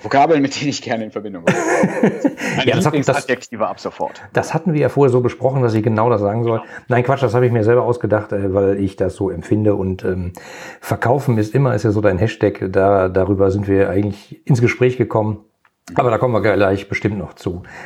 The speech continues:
Speaker 2: Es wäre toll, wenn du einfach ein paar Sätze zu dir sagst, wer du so bist, was du so machst, äh, was du mit Verkaufen zu tun hast.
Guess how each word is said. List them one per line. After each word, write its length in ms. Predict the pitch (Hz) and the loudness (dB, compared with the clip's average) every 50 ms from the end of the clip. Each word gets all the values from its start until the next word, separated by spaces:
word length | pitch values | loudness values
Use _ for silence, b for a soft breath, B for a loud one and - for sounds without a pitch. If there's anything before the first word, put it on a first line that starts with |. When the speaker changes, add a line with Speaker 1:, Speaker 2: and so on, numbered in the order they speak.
| B B | B B
Speaker 2:
Es 80 | 104 | 0
wäre 100 | 123 123 | 2 2
toll, 260 | - 131 160 175 165 | 4 4 2 2 2
wenn 120 | 143 139 143 | 2 0 0
du 180 | 147 143 147 | 0 -2 -2
einfach 240 | - 123 127 - 139 | 0 0 0 0 0
ein 80 | 127 117 | 0 2
paar 100 | 120 113 | 2 2
Sätze 260 | 117 127 127 - 117 | 2 0 0 -4 -6
zu 140 | - - 117 | -2 2 4
dir 140 | 117 117 104 | 4 4 4
sagst, 440 | 90 104 104 95 - - - - 101 | 4 2 2 2 0 -4 -12 -10 -4
wer 180 | 95 107 147 | 0 0 0
du 60 | 147 131 | 2 0
so 100 | 120 120 | 0 0
bist, 300 | 113 120 113 110 - 101 | 0 -2 -4 -4 -4 -4
was 100 | 101 - | -4 -2
du 80 | 110 | -2
so 140 | 92 104 95 | -2 -2 -2
machst, 320 | 92 90 90 - - - | -2 -4 -6 -8 -10 -12
äh, 220 | - 87 85 85 85 - - | -12 -10 -10 -10 -12 -12 -12
was 100 | 92 - | -8 -6
du 80 | - | -6
mit 80 | 95 92 | -6 -4
Verkaufen 340 | - 117 - 139 135 113 95 | -4 -4 -2 -2 -2 -2 -4
zu 100 | - 92 | -8 -8
tun 200 | - 90 76 71 | -8 -8 -10 -10
hast. 140 | - - | -16 -20